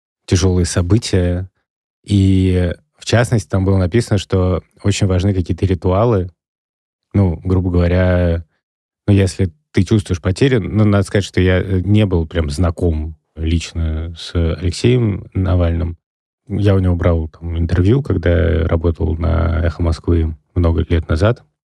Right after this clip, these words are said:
Но я знаю, что там для многих людей это гораздо более личная потеря, потому что там они переписывались,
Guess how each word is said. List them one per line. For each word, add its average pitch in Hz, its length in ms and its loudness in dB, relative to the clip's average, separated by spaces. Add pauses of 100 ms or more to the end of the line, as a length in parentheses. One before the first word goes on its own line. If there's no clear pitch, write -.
(600)
Но 92 640 2
я 92 200 2
знаю, 87 220 2
что - 180 -6
там 78 200 -4
для 82 120 0
многих 85 340 -2
людей 82 220 2
это 80 100 -6
гораздо 82 300 0
более 82 240 2
личная 82 340 -2
потеря, 101 360 0
потому 82 180 -8
что - 100 -14
там 76 120 -4
они 76 160 -4
переписывались, 80 800 -2